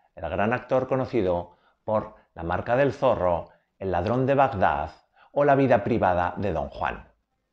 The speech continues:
Y para dibujar a la malvada reina,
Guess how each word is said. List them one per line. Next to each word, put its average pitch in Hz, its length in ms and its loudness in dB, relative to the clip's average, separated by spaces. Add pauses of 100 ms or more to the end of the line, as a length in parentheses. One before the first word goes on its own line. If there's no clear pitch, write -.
(1200)
Y 175 80 -6
para 120 260 4
dibujar 110 720 2
a 104 120 -6
la 101 80 0
malvada 98 440 6
reina, 90 640 0